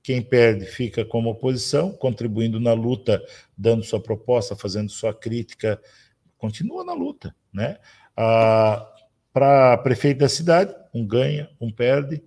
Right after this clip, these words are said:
Aquele que perde continua apresentando proposta, dizendo, né, o que pode, poderia ser melhor.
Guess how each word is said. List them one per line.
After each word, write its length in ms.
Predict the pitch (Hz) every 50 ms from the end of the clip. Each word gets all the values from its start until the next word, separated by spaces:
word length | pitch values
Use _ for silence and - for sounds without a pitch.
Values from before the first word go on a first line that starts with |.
| _ _ -
Aquele 320 | 113 107 - 131 120 117
que 120 | 113 - 127
perde 360 | - - 127 120 120 117 107
continua 500 | - - 120 110 - - 120 120 131 143
apresentando 560 | - - 113 110 - 120 110 - 120 120 113
proposta, 680 | - - 131 120 - - 120 131 147 143 - - 151 151 - - _ _ _ _ _
dizendo, 560 | - 110 107 104 - 120 117 113 113 110 - - _ _ _ -
né, 260 | 110 113 123 151 160 -
o 80 | - 117
que 320 | - _ - - 127 123
pode, 400 | 117 - _ - 127 127 123 113 - - - _
poderia 340 | - 123 110 113 117 123 117
ser 160 | - - 117
melhor. 480 | 117 117 117 113 120 131 147 170 170